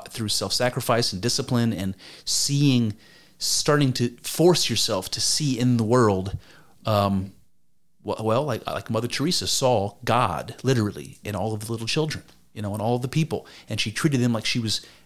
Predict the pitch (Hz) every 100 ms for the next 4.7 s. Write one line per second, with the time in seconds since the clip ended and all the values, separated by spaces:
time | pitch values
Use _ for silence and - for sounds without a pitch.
0 | _ 110 - 120 - 113 117 117 113 -
1 | 117 110 101 143 135 - - - - -
2 | - - - 175 202 156 127 - - 151
3 | 123 117 120 117 110 127 175 - 101 104
4 | - - - - 110 104